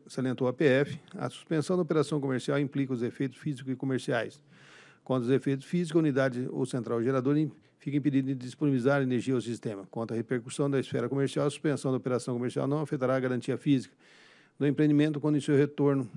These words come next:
à operação comercial. Isto é, durante a suspensão, o agente perde sua garantia física e fica excluído temporariamente do M R E, o que implica na necessidade de repor o lastro,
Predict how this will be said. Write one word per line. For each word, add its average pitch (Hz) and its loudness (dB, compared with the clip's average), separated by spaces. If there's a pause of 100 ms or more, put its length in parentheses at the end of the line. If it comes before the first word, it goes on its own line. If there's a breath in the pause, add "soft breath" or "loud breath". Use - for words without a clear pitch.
à 131 -10
operação 127 -4
comercial. 123 -4 (720 soft breath)
Isto 143 -2
é, 120 0
durante 131 0
a 135 -2
suspensão, 143 -2
o 170 -4
agente 127 -4
perde 139 0
sua 123 -6
garantia 123 -4
física 160 -4
e - 0
fica 156 -6
excluído 131 0
temporariamente 123 -2
do 131 -2
M 131 0
R 117 -2
E, 107 -4
o 151 -10
que - -8
implica 147 -4 (160)
na 127 -8
necessidade 135 0
de 135 2
repor 139 2
o - 2
lastro, 120 -2